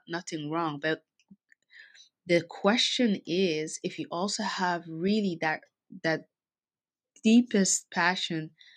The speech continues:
or desire to kickstart your online business, where can you make room for that one and a half hour you invested in that series? Can you wake up the,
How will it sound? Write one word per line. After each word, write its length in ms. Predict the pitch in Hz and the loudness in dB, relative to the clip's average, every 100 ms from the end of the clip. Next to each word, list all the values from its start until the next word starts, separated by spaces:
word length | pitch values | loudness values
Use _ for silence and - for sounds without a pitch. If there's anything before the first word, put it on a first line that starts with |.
| _ _ _ | _ _ _
or 140 | 175 185 | 2 4
desire 580 | 165 160 165 190 165 160 - | 4 2 2 2 2 -2 -6
to 160 | 160 160 - | -8 -8 -8
kickstart 640 | 185 - - 165 160 160 | -6 -6 -2 -2 -2 -4
your 180 | 151 - | -8 -6
online 380 | 156 151 147 143 | -6 -6 -6 0
business, 560 | 180 190 147 147 - - _ - - _ - | 0 -2 -6 -6 -6 -8 _ -20 -20 _ -10
where 420 | 170 185 214 240 | 2 4 4 2
can 180 | 247 208 | 0 0
you 160 | 190 190 | 2 2
make 320 | 180 175 165 | 0 -2 -6
room 560 | 156 160 160 160 165 160 _ _ _ _ _ | -2 2 2 0 -4 -10 _ _ _ _ _
for 580 | - 175 160 156 151 - 160 160 | -8 -2 0 0 -2 -6 -6 0
that 260 | 151 156 | 2 2
one 260 | 147 160 151 | -2 -4 -4
and 140 | 151 | -4
a 40 | 151 | -4
half 340 | - 151 151 - | -4 -4 -4 -2
hour 280 | 143 143 147 | 0 0 -2
you 280 | 147 151 139 | -2 -2 -2
invested 720 | 160 151 147 143 - 143 143 _ - - _ - | -4 -4 -6 -6 -4 -4 -6 _ -20 -20 _ -4
in 160 | 165 | -2
that 220 | 143 143 - | -2 -2 0
series? 640 | 175 160 139 139 - - - _ _ _ _ _ _ _ _ _ _ - | 2 2 0 -4 -8 -8 -14 _ _ _ _ _ _ _ _ _ _ -4
Can 140 | 190 180 | 2 6
you 160 | 196 | 6
wake 280 | 185 180 - | 6 2 2
up 260 | 185 185 - - - | 0 0 -8 -14 -2
the, 180 | 160 | 0